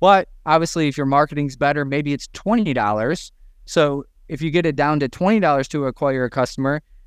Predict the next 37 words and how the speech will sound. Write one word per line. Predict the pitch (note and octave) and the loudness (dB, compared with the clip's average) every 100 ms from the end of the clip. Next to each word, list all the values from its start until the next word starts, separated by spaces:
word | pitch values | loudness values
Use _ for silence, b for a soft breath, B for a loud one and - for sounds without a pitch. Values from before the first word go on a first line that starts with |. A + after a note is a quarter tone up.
| - - | -20 -8
then | C3 E3 | -2 0
you | E3+ | 2
only | E3 D#3+ D3 | 2 0 0
gotta | C3+ | 0
spend | B2+ - B2+ A#2 - - - - | -2 -6 -8 -8 -12 -20 -20 -6
two | F3 C#3 | -4 0
thousand, | D#3+ G3+ A3 D#3 | 2 4 2 2
but | C#3+ | 0
you | D3+ | -2
still | - G3 F3+ | 0 0 4
gotta | E3 | 2
be | D3 | 0
willing | C#3+ D3+ C#3+ | -2 -2 -2
to | |
spend | - C3+ C3 | -4 -6 -4
two | C#3+ | -4
thousand | B2+ A#2+ B2 B2+ | -2 0 0 -2
bucks. | E3+ G3+ - | 0 -2 -2
And | C#3 | -2
if | C3 B2 - - - - - | -2 -4 -12 -20 -20 -20 -2
your | C3+ E3+ E3 D#3 - | 4 4 4 -2 -8
marketing | C3 C3+ E3 F3 D#3+ D3 C3 | -4 2 2 4 0 0 -2
time | - D3+ G#3+ G#3 | -2 0 2 0
period | - C3+ B2+ B2+ | -2 -2 0 -2
is, | B2 - | -4 -4
let's | C3 C3+ - | -2 -2 -2
call | D#3 D3 | 0 2
it | C3 - - | 2 -4 -6
fourteen | C#3+ C#3+ - D3+ C3+ | -4 -4 -4 -2 0
days, | B2 D#3 E3+ A#2 B2 F3 - - - - - - _ - - | 2 2 2 0 -2 -6 -12 -20 -20 -20 -20 -20 _ -20 -10
right? | B2 C3 C#3+ D3 | -2 0 0 0
So | - C#3 B2+ - - - - | 0 2 0 -4 -14 -20 -8
two | - D#3+ | -4 0
thousand | D#3 C#3 D3 C#3+ | 4 4 2 0
divided | C3+ C3 B2+ C3+ B2+ | 0 0 0 0 0
by | A#2+ | -2
fourteen, | - C#3 A#2+ - F3+ F#3 B2+ B2+ | -2 -6 -6 -4 0 2 0 -2